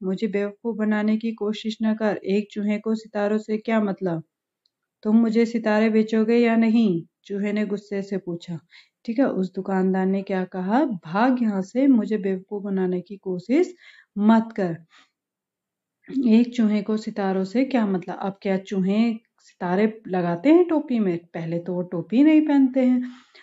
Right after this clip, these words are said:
तो उसने भी यही कहा कि चूहे को सितारों से क्या मतलब?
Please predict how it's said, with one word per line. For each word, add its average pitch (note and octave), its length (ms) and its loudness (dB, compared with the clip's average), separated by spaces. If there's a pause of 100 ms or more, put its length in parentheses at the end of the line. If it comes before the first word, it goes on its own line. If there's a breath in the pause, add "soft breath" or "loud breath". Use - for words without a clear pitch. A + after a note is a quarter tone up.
(140 loud breath)
तो F3+ 120 -6
उसने F#3+ 280 -4
भी G3+ 140 -4
यही A3+ 240 2
कहा C4+ 280 2
कि C#4 160 0
चूहे B3 360 0
को C4 120 0
सितारों B3 440 -2
से B3+ 160 -2
क्या C#4+ 220 2
मतलब? B3+ 480 2